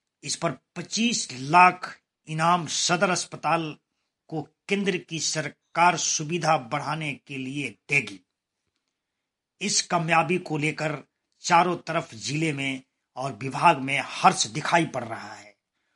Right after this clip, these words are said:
वहीं राष्ट्रीय स्तर पर कार्यक्रम में भी सदर अस्पताल खरा उतरा है, जिसको लेकर के सिल्वर प्राइज से नवाजा जाएगा। इसके लिए सदर अस्पताल के डीएस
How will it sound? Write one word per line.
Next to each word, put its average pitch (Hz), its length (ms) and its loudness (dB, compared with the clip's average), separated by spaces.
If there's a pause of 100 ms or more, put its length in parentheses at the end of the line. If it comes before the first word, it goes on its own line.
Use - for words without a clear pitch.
(200)
वहीं 156 220 -2
राष्ट्रीय 160 560 2
स्तर - 280 -6
पर 156 160 -6
कार्यक्रम 147 580 -2
में 151 140 -2
भी 139 100 -6
सदर 147 340 -4
अस्पताल 131 580 -6 (100)
खरा 185 260 4
उतरा 110 280 -6
है, - 180 -16 (760)
जिसको 156 360 -2
लेकर 170 320 0
के 180 380 -2 (280)
सिल्वर 175 480 2
प्राइज 196 520 6
से - 200 0
नवाजा 139 420 0
जाएगा। 107 500 -8 (280)
इसके 135 260 -6
लिए 143 120 -2
सदर 147 300 -2
अस्पताल 147 460 -2
के 139 140 -8
डीएस 151 680 -6